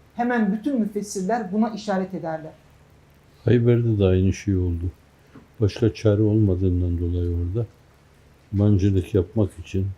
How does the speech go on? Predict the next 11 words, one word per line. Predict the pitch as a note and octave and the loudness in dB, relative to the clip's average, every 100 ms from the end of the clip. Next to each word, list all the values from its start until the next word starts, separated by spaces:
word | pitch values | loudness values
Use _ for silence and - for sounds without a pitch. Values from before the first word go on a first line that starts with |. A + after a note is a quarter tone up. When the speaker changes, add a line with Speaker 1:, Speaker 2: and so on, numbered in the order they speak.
| _ _ _ _ _ _ _ | _ _ _ _ _ _ _
Speaker 2:
buraya | G2 F#2+ F#2+ G2 F2+ _ - - _ _ - _ _ _ _ _ _ - | -4 -2 -2 -2 -6 _ -20 -20 _ _ -20 _ _ _ _ _ _ -4
kalede | G2 G2 F#2+ G#2+ | -2 0 0 0
işte | F#2+ - G#2+ G2 F#2 | 0 -4 -4 -4 -2
gedikler | G2 F#2 - G#2 | -2 -2 -2 -2
açmak | F#2+ F2 - G#2 F2 | -2 -4 -6 -6 -6
için | - C3+ A#2 - _ _ _ | -8 -6 -6 -10 _ _ _
ağaçlar | G#2 G2+ F2+ - F#2+ - | -2 -2 -2 -4 -4 -2
kesildi, | G2 - G2 A2 G#2+ - | -4 -2 -4 -4 -6 -6
kullanıldı | F#2 F#2 F2 F2 E2+ | -4 -2 -4 -4 -6
orada | E2 D#2+ F2+ | -10 -10 -12
da. | E2 | -14